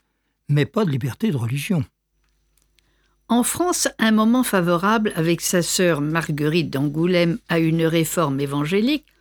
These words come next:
Speaker 2: François Ier persécute les Huguenots après l'affaire des placards en quinze cent trente-quatre.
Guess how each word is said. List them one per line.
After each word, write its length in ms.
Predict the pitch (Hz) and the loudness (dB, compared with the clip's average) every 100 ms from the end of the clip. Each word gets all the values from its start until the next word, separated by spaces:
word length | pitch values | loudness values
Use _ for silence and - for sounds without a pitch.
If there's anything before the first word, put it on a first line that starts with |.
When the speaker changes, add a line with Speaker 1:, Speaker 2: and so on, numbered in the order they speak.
| _ _ _ _ | _ _ _ _
Speaker 2:
François 400 | - - 277 339 320 - | -8 -2 0 0 0 0
Ier 440 | 233 220 277 339 - _ _ _ | 2 2 2 0 -6 _ _ _
persécute 540 | 269 262 294 - 311 | -2 2 0 2 2
les 200 | 247 220 | 4 4
Huguenots 600 | 220 202 208 190 170 - - | 4 2 2 4 2 0 -2
après 300 | 202 196 208 | -4 -2 0
l'affaire 380 | 190 180 196 196 | 2 2 0 0
des 120 | 180 | 0
placards 600 | 170 180 160 - 175 202 - _ _ _ | -2 -2 -2 0 0 0 -4 _ _ _
en 80 | 175 | -2
quinze 320 | - 202 180 | 0 2 2
cent 220 | 175 226 | 0 0
trente-quatre. 1200 | 202 190 170 156 160 - - 175 165 - 135 135 | -2 0 0 0 -2 -4 -6 0 0 0 -2 -4